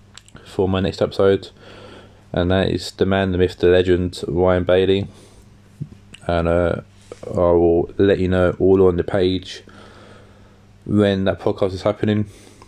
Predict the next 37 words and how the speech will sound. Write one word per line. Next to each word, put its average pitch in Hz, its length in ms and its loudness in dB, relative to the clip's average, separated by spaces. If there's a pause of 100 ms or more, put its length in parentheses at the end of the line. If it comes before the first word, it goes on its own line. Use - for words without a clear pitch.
(880)
But 90 300 0
me 90 220 0
and 90 140 -2
Ryan 90 240 0
will 87 60 -4
discuss 87 580 -2
all 90 240 0
sorts 92 320 -4
of 90 80 -2
shit, 98 300 -2 (220)
'cause - 500 -2 (520)
I - 60 -6
thought 98 260 0
for - 80 -2
my 101 100 2
first 107 420 2
episode 90 280 0
as 87 120 -4
well, 92 280 2
I 95 40 2
need 95 200 -2
someone 95 460 -2 (680)
who 113 80 4
talks, 113 340 0
talks - 380 0
more 101 160 2
shit - 240 -2
than 92 120 0
me, 95 300 0 (180)
and 85 400 -4
Ryan 85 300 -2
fits - 380 -2
that - 200 -2
bill 87 220 2 (100)
perfectly. 85 640 -2 (2250)
So, 92 320 2
uh, 92 120 0